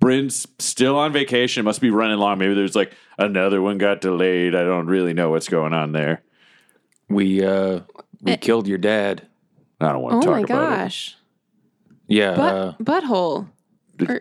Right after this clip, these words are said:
Speaker 1: doesn't matter. My mom's a good person, and we're gonna go save her. She's a very good person, and I love my mom. She got fooled by my evil dad, and I'm gonna save her.
Speaker 2: Quinny's, like,
Speaker 3: Uh.
Speaker 2: up in the background, like, over your shoulder through the <laughs> viewfinders, kind of, like,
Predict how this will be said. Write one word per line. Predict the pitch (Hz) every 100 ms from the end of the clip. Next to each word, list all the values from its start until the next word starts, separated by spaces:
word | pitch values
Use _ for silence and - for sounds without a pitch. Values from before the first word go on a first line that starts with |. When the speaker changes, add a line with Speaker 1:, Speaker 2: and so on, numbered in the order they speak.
| -
Speaker 1:
doesn't | 131 127
matter. | 139 139 101
My | 85 101
mom's | 127 131 107
a |
good | 117 113
person, | 107 104 - 87
and |
we're | 87
gonna | 90 101
go | 95 92
save | 110 92
her. | 87 78 - _ _ _ _ _
She's | - 98
a | 82
very | 113
good | 123 120
person, | 107 95 - 85
and | 90
I |
love | 85 101
my | 90 82
mom. | 76 78 _ _ _
She | - 104
got | 85
fooled | 123 113
by | 104
my | 90
evil | 101 120 143
dad, | 135 110 104
and | - -
I'm | 92
gonna | 98
save | - 120 87
her. | 69 - _ _ _ _ _ -
Speaker 2:
Quinny's, | - 107 98
like, | 98 92
Speaker 3:
Uh. | - -
Speaker 2:
up | 107 -
in | 120 101
the |
background, | 85 101 98 - 104 101
like, | 92
over | 104 95
your | 95
shoulder | 90 - 98 98 101
through | - 101
the | 95
<laughs> | - - -
viewfinders, | 117 113 - 110 107 107
kind | - 107
of, | 104
like, | 101 95 90